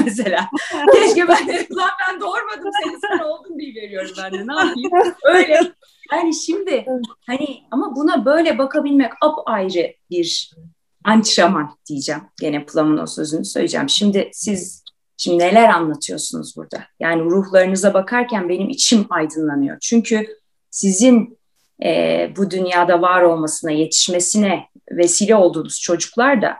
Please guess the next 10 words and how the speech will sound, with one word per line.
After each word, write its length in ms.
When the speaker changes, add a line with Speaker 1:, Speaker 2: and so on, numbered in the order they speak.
Speaker 1:
yani 240
alan 260
açtığınız 560
çocuklar. 460
Siz 360
zaten 340
onları 340
hani 180
kendiniz 480
için 420